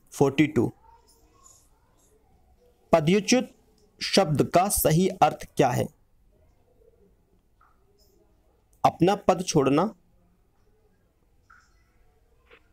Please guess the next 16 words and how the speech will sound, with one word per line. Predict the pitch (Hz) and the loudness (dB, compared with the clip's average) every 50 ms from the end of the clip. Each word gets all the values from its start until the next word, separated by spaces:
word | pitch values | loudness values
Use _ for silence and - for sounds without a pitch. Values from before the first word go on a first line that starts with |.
| _ - | _ 0
पद | 170 160 175 | 2 2 2
का | 170 170 180 | 2 2 0
मोह | 175 160 151 156 165 175 185 180 - _ _ _ | 2 2 2 2 0 0 -4 -6 -10 _ _ _
छोड़ने | - - 143 131 131 135 156 | -4 -2 0 0 2 2 2
वाला, | 151 135 123 123 127 147 185 - _ _ _ _ _ _ | 2 2 2 2 0 -2 -2 -6 _ _ _ _ _ _
अपने | 135 - - 165 190 214 214 - | -2 0 2 0 0 0 2 0
पद | 190 180 | -2 -2
से | - - 190 185 - | 0 -2 -2 -2 -2
हटाया | - 139 120 - 120 131 139 135 | -6 -4 -2 0 0 0 0 0
गया, | 127 123 131 165 - - _ _ _ _ _ _ _ _ _ _ _ _ _ _ _ _ _ _ _ _ - _ | 0 0 -2 -2 -6 -12 _ _ _ _ _ _ _ _ _ _ _ _ _ _ _ _ _ _ _ _ -4 _
पद | - 185 180 196 | -2 0 0 -2
प्राप्त | 190 - 170 170 175 175 - 170 - _ _ | 0 0 0 0 0 -4 -12 -16 -16 _ _
करके | - 151 151 151 - - _ _ _ _ _ - 143 143 147 | 0 0 0 0 -4 -12 _ _ _ _ _ -2 0 0 0
छोड़ | 147 - - - 139 127 135 | -4 -10 -4 -2 0 0 0
देने | 127 120 117 120 117 | 0 0 0 0 0
वाला। | 104 95 87 - - | 0 -2 -4 -6 -8